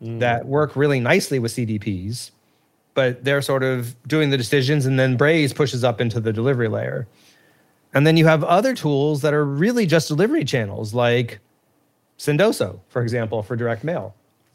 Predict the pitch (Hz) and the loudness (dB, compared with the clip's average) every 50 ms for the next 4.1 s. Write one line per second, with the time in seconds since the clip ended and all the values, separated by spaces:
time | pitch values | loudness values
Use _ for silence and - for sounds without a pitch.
0 | _ _ _ - 147 147 147 143 143 143 143 139 139 143 139 139 135 131 120 - | _ _ _ -8 -6 -4 -2 -2 0 0 -2 -2 -2 -4 -4 -4 -6 -6 -10 -14
1 | _ _ _ _ _ _ _ _ _ _ _ _ _ - - 160 143 131 127 127 | _ _ _ _ _ _ _ _ _ _ _ _ _ -8 -4 0 0 2 2 0
2 | 139 143 156 147 156 160 147 147 - - _ _ _ - - 185 220 202 196 165 | -2 -2 0 2 4 4 4 2 0 -4 _ _ _ 2 2 2 2 2 0 -2
3 | 143 139 - - 208 240 269 - - 180 147 131 127 117 131 139 156 160 170 170 | -2 -2 -2 0 0 0 0 0 -2 -2 0 0 0 0 2 2 4 4 2 0
4 | 165 170 | 0 -4